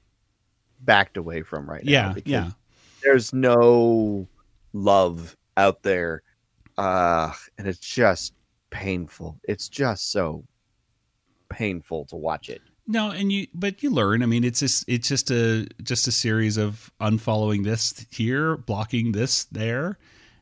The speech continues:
Speaker 2: and disconnecting from certain things, you know, as needed.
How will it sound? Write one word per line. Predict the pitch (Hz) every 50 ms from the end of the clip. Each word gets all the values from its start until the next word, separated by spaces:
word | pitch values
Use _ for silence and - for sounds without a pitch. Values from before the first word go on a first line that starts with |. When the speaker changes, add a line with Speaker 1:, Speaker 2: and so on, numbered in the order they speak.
| _ _ -
Speaker 2:
and | 127 131 131 127 131 131 131 135 135 131 127 - - - - _ _ _ _ - 117
disconnecting | - 131 131 - - - 131 139 143 - - 165 160 160 160 160 165
from | 160 - - 147 147 147 151
certain | 143 - 165 165 160 160 160
things, | 160 170 175 180 180 170 - - - - _ - - -
you | 143 143 151
know, | 143 147 170 202 202 - - -
as | 143 143 147 135 151
needed. | 180 233 202 123 90 92 113